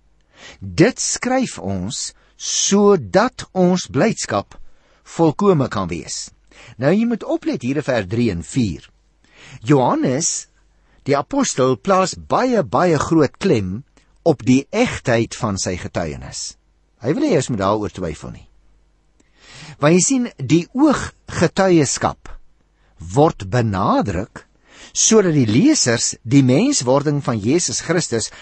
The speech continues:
as die sleutel tot die verstaan van die res van die brief moet insien. Nou, is dit nie ook maar so in ons lewenspraktyk nie? Dis eers wanneer iemand vir jou sê,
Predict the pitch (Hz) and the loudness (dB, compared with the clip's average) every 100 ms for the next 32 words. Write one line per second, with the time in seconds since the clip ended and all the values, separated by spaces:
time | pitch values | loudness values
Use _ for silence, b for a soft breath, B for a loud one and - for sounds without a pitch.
0 | B 151 131 147 151 208 302 240 95 65 | B 0 4 4 2 4 4 4 -2 -6
1 | - _ _ _ - 160 143 123 135 - | -12 _ _ _ 0 4 4 2 -2 0
2 | 151 139 131 131 107 123 107 - - _ | 0 0 0 0 2 2 2 -2 -8 _
3 | _ _ _ 123 117 98 110 98 - - | _ _ _ -2 0 -2 -4 -6 -10 -20
4 | - 120 131 180 160 - 82 64 _ _ | -6 -2 0 0 -2 -2 -8 -10 _ _
5 | _ _ _ B B B B B 143 170 | _ _ _ B B B B B 2 2
6 | - 240 294 330 269 196 190 143 - 143 | 2 -4 -4 -4 -2 -2 -2 -6 -2 0
7 | 98 82 _ _ _ - 143 127 127 117 | 0 -4 _ _ _ -6 -4 -2 -4 -4
8 | 104 113 117 - 107 - - 85 - - | -2 -2 -4 -4 -6 -2 -2 -4 -6 -20
9 | - _ _ _ _ _ _ _ B B | -20 _ _ _ _ _ _ _ B B
10 | B 170 165 311 330 - 185 143 139 190 | B 2 2 0 0 0 0 0 0 0
11 | 170 139 - - _ _ 101 - 127 113 | 0 0 -4 -16 _ _ -14 -4 0 0
12 | - 135 101 | 0 0 0